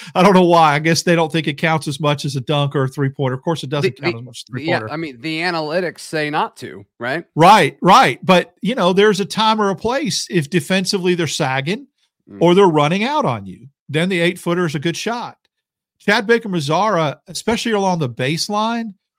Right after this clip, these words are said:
Speaker 1: has shown a propensity to hit that shot, and that plays at any level. I, I think that'll play against an Alabama on the road, or that'll
Speaker 2: Yeah.
Speaker 1: play against Penn,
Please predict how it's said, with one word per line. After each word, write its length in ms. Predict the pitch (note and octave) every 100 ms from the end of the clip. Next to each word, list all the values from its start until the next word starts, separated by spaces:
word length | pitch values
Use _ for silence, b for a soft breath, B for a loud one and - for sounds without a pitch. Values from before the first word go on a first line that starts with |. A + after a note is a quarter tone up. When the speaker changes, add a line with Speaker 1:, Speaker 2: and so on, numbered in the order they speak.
| _
Speaker 1:
has 120 | E3
shown 240 | - G#3 G3+
a 40 |
propensity 640 | - D#3+ - G3 F3 F3+
to 80 | C#3+
hit 220 | C3+ F3+
that 180 | F3+ E3+
shot, 580 | - D3 D3 A#3 B3 _ _ _ _ _ _
and 120 | E3
that 200 | E3+ F#3+
plays 340 | - F3 E3 C#3+
at 80 | C#3
any 160 | C#3
level. 400 | C3+ C3+ D3+ G#2+ _ _
I, 180 | D3 D3+
I 20 |
think 200 | C#3+ E3+
that'll 160 | E3 D#3
play 280 | D3 E3+ D#3+
against 600 | D3 D#3 D3 - - _
an 120 | D3
Alabama 500 | C#3 C#3 B2 D3+ E3
on 140 | E3 D3
the 80 | C#3
road, 500 | D#3+ G#3+ A3+ A3+ F#3 b b b
or 100 | D3
that'll 200 | D#3+ D#3+
Speaker 2:
Yeah. 40 | -
Speaker 1:
play 220 | E3+ D#3
against 360 | C#3+ D3 C#3 -
Penn, 520 | E3 C#3+ B2 A#2+